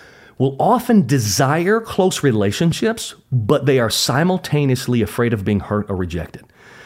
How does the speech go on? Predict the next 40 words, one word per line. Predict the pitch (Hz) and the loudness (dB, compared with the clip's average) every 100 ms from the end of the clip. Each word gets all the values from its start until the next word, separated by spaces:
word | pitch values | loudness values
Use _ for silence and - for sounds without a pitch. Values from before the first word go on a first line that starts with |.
| - - | -20 -2
So | 127 | 2
this | 160 240 | 2 2
leads | 233 269 247 | 0 0 0
them | 254 214 | 0 0
to | 160 | 0
oftentimes | 135 160 160 156 135 | 0 -2 -2 0 0
avoid | 131 101 113 147 151 | 0 -2 0 0 2
emotional | 120 117 127 - 113 | 0 2 0 -2 -2
intimacy, | 104 104 165 - 202 208 | -2 -2 -2 -2 -2 0
and | 135 | 0
they | |
will | 123 120 | 2 0
avoid | 104 117 120 | 0 -2 -2
commitment | - 95 120 147 127 | -2 -2 0 0 0
in | 120 | 0
relationships. | 107 98 98 87 - - - _ - - - | 0 0 -2 -6 -8 -14 -20 _ -20 -20 -10
This | - 117 | -4 -2
is | |
one | 143 139 | 0 2
of | |
the | 139 | 0
attributes | 117 113 117 90 90 - | 0 -2 -2 -4 -4 -4
of | 110 | -4
fearful | - 82 120 | -4 -2 -2
avoidant. | 135 170 87 | 0 0 -2
Now, | 92 | -2
this | 104 135 | -2 -2
attachment | - - 160 147 | -4 -4 -2 -2
style | - 120 98 - - - _ - | -2 0 -2 -6 -20 -20 _ -6
genuinely | 135 - 156 180 214 220 214 190 185 | -4 -2 0 2 4 4 2 2 2
wants | 123 135 143 143 139 - | 2 2 2 0 -2 -10
close | - 131 131 - | -2 0 0 0
relationships, | 117 120 123 113 101 82 | 2 2 2 0 -2 -6
but | - 104 | -2 -2
is | |
very | 87 92 113 123 | -2 -2 0 0
insecure | 117 110 110 104 80 - _ - - - - | 0 -2 -4 -6 -8 -10 _ -20 -20 -8 -2
and | 117 107 | 0 2
very | 110 120 123 | 2 0 -2
fearful | - 113 101 87 82 | -2 -4 -2 -6 -8